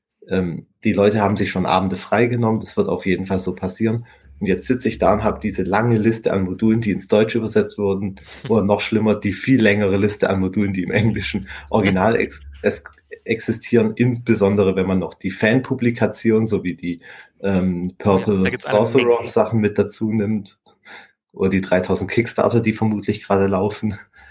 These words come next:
Speaker 2: Ja.
Speaker 1: Wo würdet ihr denn einsteigen an Modulen? Was sind so eure Go-To, äh, ich spiele mit einer neuen Gruppe D-C-C-Module?
Speaker 2: Dennis, magst du mal anfangen und, äh,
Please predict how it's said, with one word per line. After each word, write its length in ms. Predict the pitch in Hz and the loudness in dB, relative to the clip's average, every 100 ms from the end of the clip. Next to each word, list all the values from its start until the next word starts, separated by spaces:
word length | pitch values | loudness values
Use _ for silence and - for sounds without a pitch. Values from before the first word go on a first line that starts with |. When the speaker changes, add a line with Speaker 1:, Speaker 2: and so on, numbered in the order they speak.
| - 139 | -12 -2
Speaker 2:
Ja. 160 | 127 - | -2 2
Speaker 1:
Wo 200 | 156 120 | 2 4
würdet 300 | 127 120 120 | 4 4 4
ihr 160 | 113 | 4
denn 120 | 117 113 | 4 4
einsteigen 580 | 104 127 - 92 82 | 2 2 2 0 0
an 120 | 69 80 | -4 -6
Modulen? 360 | 82 87 82 | -6 -6 -2
Was 160 | 101 - | -2 0
sind 140 | 101 | 0
so 140 | 98 - | 2 4
eure 280 | 101 101 | 2 2
Go-To, 720 | - 101 101 - 90 85 90 - | 2 4 4 0 -4 -4 -4 -4
äh, 340 | - - - - - - _ | -2 0 -2 -6 -20 -20 _
ich 120 | - - | -4 -2
spiele 180 | 104 | 2
mit 160 | 98 95 | 2 4
einer 80 | 90 | 4
neuen 220 | 90 90 | 4 2
Gruppe 280 | - - 80 | 2 0 2
D-C-C-Module? 920 | 87 - 92 - 98 80 - - - _ _ - - - - _ _ - - _ _ _ _ _ _ _ - | -2 0 0 2 0 -2 -8 -12 -16 _ _ -20 -20 -20 -20 _ _ -14 -14 _ _ _ _ _ _ _ -2
Speaker 2:
Dennis, 180 | 156 160 | 0 2
magst 180 | 156 - | -2 0
du 40 | |
mal 80 | 147 | 0
anfangen 360 | 151 - 196 156 | 0 0 -2 -2
und, 180 | 131 | -4
äh, 140 | 151 | -6